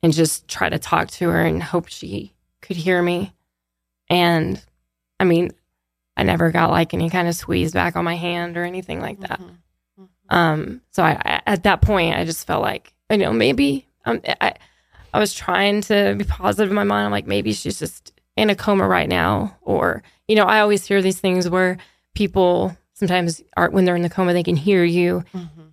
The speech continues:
Speaker 1: But, you know, the doctor's like, "Michelle, she's not, she's not, she's,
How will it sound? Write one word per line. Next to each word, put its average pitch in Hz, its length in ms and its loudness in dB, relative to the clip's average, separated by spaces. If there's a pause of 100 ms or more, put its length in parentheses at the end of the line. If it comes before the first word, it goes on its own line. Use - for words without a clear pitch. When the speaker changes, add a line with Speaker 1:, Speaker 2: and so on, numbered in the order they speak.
(200)
Speaker 1:
But, 190 120 4
you 190 80 6
know, 185 80 6
the 180 60 0
doctor's 180 320 0
like, 185 260 -2
"Michelle, 180 280 -6
she's - 220 -10
not, - 240 -4 (960)
she's - 100 -20
not, 160 200 -8
she's, - 360 -10